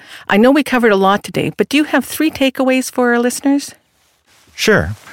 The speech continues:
Speaker 2: First of all, it is important to remember that tax-efficient investments aren't the same as tax-free investments. Tax-efficient investments can't help you avoid taxes altogether, but they can help you reduce your tax burden. Second,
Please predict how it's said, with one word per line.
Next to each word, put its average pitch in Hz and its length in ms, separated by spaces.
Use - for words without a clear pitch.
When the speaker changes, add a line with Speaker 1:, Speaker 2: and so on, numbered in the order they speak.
Speaker 2:
First - 320
of 104 80
all, 101 280
it 156 160
is 165 100
important 214 380
to 170 80
remember 104 360
that 90 160
tax-efficient 135 640
investments 92 580
aren't 156 200
the 139 100
same 107 260
as 90 140
tax-free 95 520
investments. 73 640
Tax-efficient 143 640
investments 98 480
can't 151 260
help 113 220
you 104 100
avoid 90 360
taxes 98 380
altogether, 85 540
but 131 100
they 135 80
can 165 240
help 127 200
you 113 80
reduce 98 320
your 95 100
tax 78 280
burden. 78 360
Second, - 400